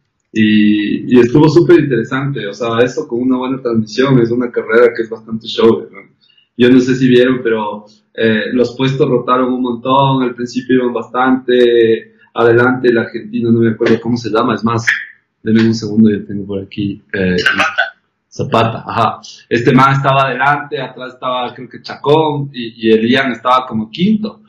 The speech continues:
Speaker 1: y a la final, el, el Ian Salazar, eh, tú eres súper amigo de ellos, ¿no es cierto, Coyo?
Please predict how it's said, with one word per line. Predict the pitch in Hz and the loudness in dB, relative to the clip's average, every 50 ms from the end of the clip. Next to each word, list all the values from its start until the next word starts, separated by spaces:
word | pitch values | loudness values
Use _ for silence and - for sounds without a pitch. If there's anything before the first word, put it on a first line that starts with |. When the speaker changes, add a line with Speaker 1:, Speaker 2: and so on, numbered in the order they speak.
| _ _ _ | _ _ _
Speaker 1:
y | - 120 | -2 0
a | 120 | 2
la | 123 123 120 | 2 2 0
final, | - - 123 120 123 131 139 170 180 175 175 - - _ _ _ _ _ _ - | -2 -2 0 2 2 4 4 4 2 0 -2 -6 -12 _ _ _ _ _ _ -10
el, | 117 117 117 117 117 | -6 -6 -6 -4 -4
el | 113 117 127 | -2 0 2
Ian | 143 156 156 | 2 2 2
Salazar, | 151 160 147 135 123 113 - 143 143 139 - 117 - - - _ _ _ | 0 -2 -4 -4 -4 -2 0 2 2 2 0 -2 -8 -12 -18 _ _ _
eh, | 113 113 110 107 107 104 - - - - _ | -6 -4 -4 -4 -6 -8 -10 -14 -18 -6 _
tú | - | 2
eres | 185 185 175 | 2 2 2
súper | 185 175 - 196 185 170 | 0 -2 0 0 0 0
amigo | 160 156 160 160 165 147 | 2 2 2 4 4 4
de | 147 147 | 4 2
ellos, | 147 143 123 113 | 0 -2 -6 -8
¿no | 113 | -10
es | - | -12
cierto, | - 139 - - 107 | -14 -16 -16 -16 -14
Coyo? | - 120 110 104 101 - _ | -10 -8 -8 -8 -10 -14 _